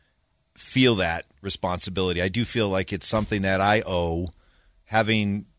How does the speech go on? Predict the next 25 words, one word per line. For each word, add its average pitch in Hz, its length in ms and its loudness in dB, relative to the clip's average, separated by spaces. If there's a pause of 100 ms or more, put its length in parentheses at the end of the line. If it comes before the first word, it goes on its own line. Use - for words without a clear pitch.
(120)
been 117 100 4
on 107 140 2
the 95 40 0
receiving 151 460 4
end 95 220 2
of 90 100 0
so 113 220 4
much - 560 0 (200)
good 110 300 6
advice 98 540 4
and 101 180 0
mentorship, 98 560 0
that 101 140 2
I 104 40 2
do 135 160 0
feel 110 240 2
it's 98 140 -2
important 101 540 -2 (720)
to 117 600 4
sort 110 300 0
of 95 200 2 (560)
now 101 360 4 (160)
pay 113 160 4
it 95 100 2
forward 101 560 4